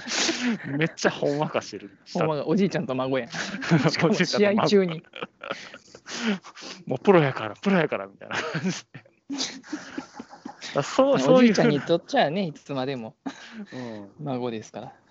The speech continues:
Speaker 1: そういう、
Speaker 2: いいですね。
Speaker 1: そういう外した感じのやつがな、あの、オリンピックでも聞けたらいいかな。
Speaker 2: はい。
Speaker 1: なんか綺麗に体裁整った感じのじゃなくて、
Speaker 2: そう。
Speaker 1: なんかそういう、あの、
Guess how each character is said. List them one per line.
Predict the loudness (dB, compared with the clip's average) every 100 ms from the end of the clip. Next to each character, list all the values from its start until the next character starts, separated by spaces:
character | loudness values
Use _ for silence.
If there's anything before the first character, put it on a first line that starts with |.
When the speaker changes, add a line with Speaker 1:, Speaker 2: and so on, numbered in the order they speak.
| -20 -20 -20
Speaker 1:
そ | -6 -2
う |
い | 0
う、 |
Speaker 2:
い | 2
い |
で |
す | 2
ね。 |
Speaker 1:
そ | 4
う | 0
い |
う |
外 | 0 -8
し | -4
た | -6
感 | -4 -6 -6
じ | -8
の | -8 -8
や | -8
つ | -12
が | -14
な、 | -14 -14 _ _ -20
あ | -14
の、 | -12 -6
オ | -4
リ | -4
ン |
ピ | -6
ッ |
ク | -8
で | -10
も | -10
聞 | -6 -2
け | -2
た | -2
ら | -12
い |
い | -14
か | -16
な。 |
Speaker 2:
は | -16 -20 -6
い。 | 0
Speaker 1:
な |
ん | 0
か |
綺 | 0 0 2
麗 | 2
に | 0 0
体 | 0 0
裁 | 0
整 | -4 -8 -8
っ | -6
た | -8
感 | -8 -10
じ | -12
の | -14 -12
じ | -10
ゃ |
な | -12
く | -10
て、 | -8
Speaker 2:
そ |
う。 | -6
Speaker 1:
な |
ん | -6
か | -8
そ | -8
う | -6
い | -8
う、 | -10 _ _ _ -20 -20 _ _ _ _ _ _ _ -12
あ | -10
の、 | -8 -10